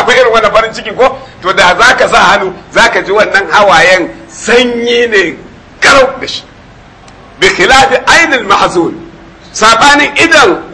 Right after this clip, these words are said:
wanda ke cikin bakin ciki, fa innaha harra, idanuwan za ka iske ta da zafi.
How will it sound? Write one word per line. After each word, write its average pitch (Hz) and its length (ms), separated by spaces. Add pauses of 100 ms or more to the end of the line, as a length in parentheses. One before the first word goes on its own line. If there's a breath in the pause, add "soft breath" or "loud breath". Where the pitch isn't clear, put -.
wanda 285 320
ke 214 180
cikin 233 300
bakin 220 280
ciki, 180 300
fa - 160
innaha 294 480
harra, 277 640 (420 loud breath)
idanuwan 294 540
za 285 160
ka 285 80
iske 269 400
ta 277 80
da 247 140
zafi. 285 480